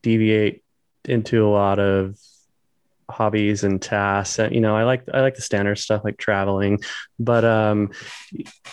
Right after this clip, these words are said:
as cliche as it sounds, the whole entrepreneurial thing is, is largely my hobby. And so it's, my time is entirely between my family and, and business,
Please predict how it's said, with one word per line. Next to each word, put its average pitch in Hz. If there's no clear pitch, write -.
as 143
cliche 170
as 131
it 101
sounds, 123
the 113
whole 131
entrepreneurial 104
thing 104
is, 98
is 107
largely 98
my 90
hobby. 92
And 117
so 107
it's, 104
my 123
time 107
is 98
entirely 98
between 98
my 95
family 95
and, 92
and 95
business, 95